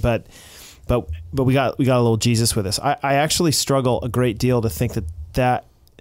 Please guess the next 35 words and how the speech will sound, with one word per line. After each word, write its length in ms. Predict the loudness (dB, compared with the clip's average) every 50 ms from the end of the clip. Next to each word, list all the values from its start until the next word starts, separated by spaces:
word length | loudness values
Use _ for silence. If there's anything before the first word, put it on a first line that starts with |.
| _ _ -2
I 40 | -2
mean, 120 | 0 2 2
when 100 | 2 2
I 40 | 2
read 240 | 2 2 2 2 2
some 140 | 2 2 2
magazines 580 | 2 2 2 2 2 2 2 2 0 0 0 0
and 100 | 0 0
some 160 | 0 0 0
of 60 | 2
the 80 | 2 2
ways 220 | 2 2 2 2
that 80 | 0 0
people 320 | -2 -2 -2 -2 -4 -6 -8 -8
talk 240 | -6 -4 -4 -2 -2
about 160 | -2 -2 -2
it, 80 | -2 -2
they 120 | -2 -2
just, 240 | -2 0 -2 -2 -2
it's 100 | -2 -2
almost 240 | 0 0 0 0 0
like 100 | 0 0
we 140 | 0 0 0
desperately 520 | 0 0 0 0 0 -2 -2 0 0 0 0
want 260 | 2 0 0 -2 -2
the 80 | -6
culture 300 | -6 -4 -4 -4 -4 -4
to 120 | -4 -2 -2
like 240 | 0 0 -2 -2 -2
us 140 | -4 -4 -4
and 100 | -4 -4
think 160 | -4 -4 -4
we're 80 | -4 -2
normal. 440 | -2 0 0 0 -2 -2 -4 -6 -8
<laughs> 60 | -8